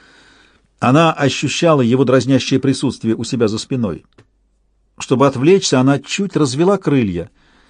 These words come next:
и поразилась своим ощущением. Сила. И размер увеличился, словно они только и ожидали того, чтобы их расправили. Она снова ими пошевелила.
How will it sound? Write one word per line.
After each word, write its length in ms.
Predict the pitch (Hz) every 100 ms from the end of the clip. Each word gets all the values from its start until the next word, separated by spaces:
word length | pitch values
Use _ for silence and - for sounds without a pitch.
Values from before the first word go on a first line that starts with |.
| _ _ _ _ _ _ -
и 100 | 131
поразилась 640 | 156 151 151 110 208 220
своим 280 | - 147 170
ощущением. 760 | 170 - 170 - 143 92 82 - _ _ _
Сила. 640 | - - - 170 156 92 - _ _ _ _ _ _ _ _ _ _ -
И 120 | 135
размер 540 | 156 160 139 175 214
увеличился, 720 | 196 151 156 208 - 98 - -
словно 380 | - 135 127 135
они 140 | 180
только 300 | 185 160 151
и 140 | 151 143
ожидали 560 | 139 139 139 175 175
того, 240 | - 127 147
чтобы 260 | 139 131
их 80 | 135
расправили. 640 | 135 - 143 175 147 117 - - _ _ _ _ _
Она 380 | - 113 135 147
снова 560 | - 127 131 170 202 180
ими 380 | - 139 160 175
пошевелила. 760 | 160 - 151 151 123 90